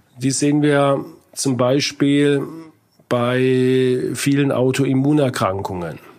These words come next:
Also analog zu Gelenkergüssen, was auch nichts anderes ist jetzt. Auch da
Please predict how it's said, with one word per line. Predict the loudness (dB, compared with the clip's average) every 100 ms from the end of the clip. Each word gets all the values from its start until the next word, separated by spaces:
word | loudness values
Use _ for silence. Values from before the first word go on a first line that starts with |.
| -10
Also | -6 -4 -2
analog | -2 0 2 2 0 -4
zu | -4 0 2 2 2
Gelenkergüssen, | 0 2 2 0 0 0 0 0 0 0 0 -6 -20 _ _ -20 -18 -8
was | -6 -2
auch | -2 0
nichts | -2 -2 -2
anderes | 0 2 2 0 -2
ist | -4 -2
jetzt. | -2 -2 -4
Auch | -6
da | -2 0 2 0